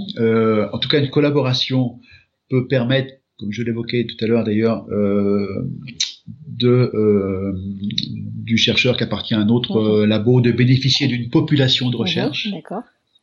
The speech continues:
Speaker 1: hein, grâce en particulier avec, euh, à des liens avec, euh, des
Speaker 2: Mhm.
Speaker 1: cliniciens.
Speaker 2: Ouais.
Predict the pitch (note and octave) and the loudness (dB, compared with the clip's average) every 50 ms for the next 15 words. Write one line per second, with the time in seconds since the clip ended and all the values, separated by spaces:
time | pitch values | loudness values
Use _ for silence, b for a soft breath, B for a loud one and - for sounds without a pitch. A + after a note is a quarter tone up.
0 | _ G#2 G#2+ A2+ G#2+ - A2 A#2+ B2+ B2 - - - - _ _ _ _ _ _ | _ -8 -8 -8 -6 -4 -2 -2 0 0 0 -2 -4 -6 _ _ _ _ _ _
1 | - - G2+ - G#2 G2+ - - - A2+ G#2 A#2+ B2 A#2 G#2 G#2+ G#2 G2+ - _ | -14 -10 -8 -6 -6 -8 -6 -6 -4 -2 0 2 2 2 2 2 -2 -2 -4 _
2 | - - G#2+ G2+ G2+ G2 G2 F#2 G2 G2+ G#2+ A2+ A2 G#2+ A2 A#2+ B2+ B2+ A#2 G#2+ | -10 -4 -2 -2 -2 -2 -2 -2 -2 0 0 2 2 2 2 4 4 4 2 2
3 | A2 G#2 G#2+ - G#2 G#2 G2+ G2+ G2+ A2 G#2 G#2 G#2 G#2+ A2 G#2+ A#2+ B2+ C#3+ D3+ | 0 -4 -4 -2 -2 0 0 0 0 -2 -2 -2 0 0 0 2 2 0 0 -2
4 | - - - - - B3 | -4 -6 -12 -12 -12 -12